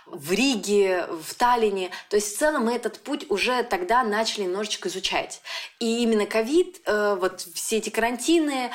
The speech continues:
заставили нас немножечко попридержать <laughs> наши планы с выходом на мировую арену. Вот.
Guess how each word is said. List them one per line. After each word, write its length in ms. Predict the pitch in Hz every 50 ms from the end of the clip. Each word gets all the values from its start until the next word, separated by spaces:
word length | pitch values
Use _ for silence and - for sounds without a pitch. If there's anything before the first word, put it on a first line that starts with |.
| - - - - - -
заставили 480 | 202 180 214 214 - 247 233 208 190 196
нас 420 | 190 208 254 269 - - - - -
немножечко 960 | 208 190 190 208 226 226 214 208 185 - - - - 190 175 175 170 - - - - - - - - 208
попридержать 1000 | - 262 262 - 233 202 214 233 226 220 220 226 208 202 220 - - - - - - 226 226
<laughs> 120 | - 254 240
наши 340 | 226 277 240 226 - 226
планы 520 | 202 - - 202 226 294 311 254 226 - - - - - 330 302 254 208
с 140 | - -
выходом 320 | 247 262 - 285 240 220 220
на 40 | -
мировую 340 | 240 254 247 240 254 247
арену. 300 | 247 240 233 208 185 180 - - - - - - - 269 - -
Вот. 480 | 233 220 233 269 269 226 185 - -